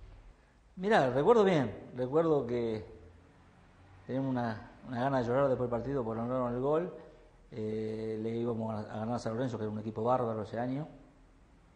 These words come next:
pero lo que más recuerdo es algo, ah, una anécdota. Yo tengo un geriátrico que es este,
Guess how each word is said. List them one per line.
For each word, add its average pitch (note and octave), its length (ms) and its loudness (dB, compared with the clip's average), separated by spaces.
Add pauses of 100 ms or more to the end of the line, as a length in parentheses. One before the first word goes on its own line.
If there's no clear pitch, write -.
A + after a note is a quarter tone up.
(440)
pero B2+ 720 0
lo C3+ 100 -4
que E3 80 -2
más G#3 140 0
recuerdo G3+ 400 2
es F#3 160 -4
algo, F3 340 2
ah, C#3 360 0 (100)
una E3 80 -2
anécdota. A#2+ 540 2 (840)
Yo E3 80 -10
tengo E3 160 -2
un D3 140 -2
geriátrico D3+ 560 2 (340)
que - 80 -10
es - 80 -10
este, - 320 -4